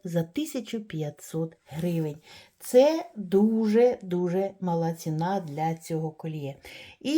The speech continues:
я вам хочу показати ще два. Це безель.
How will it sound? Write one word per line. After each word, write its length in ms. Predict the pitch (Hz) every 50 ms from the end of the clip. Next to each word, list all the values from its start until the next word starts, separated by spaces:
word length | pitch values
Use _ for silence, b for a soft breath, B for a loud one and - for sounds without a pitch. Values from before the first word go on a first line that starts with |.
| 349 339 320
я 120 | 330 311
вам 240 | 302 302 320 320 -
хочу 300 | - 339 330 - - 269
показати 560 | - 294 285 - 294 262 277 294 285 294 277
ще 480 | 254 - - - - 294 294 285 269 254
два. 600 | 208 180 170 185 185 202 202 185 175 170 170 - -
Це 320 | - - 285 302 539 - -
безель. 680 | 208 185 202 190 180 170 170 175 170 190 247 269 311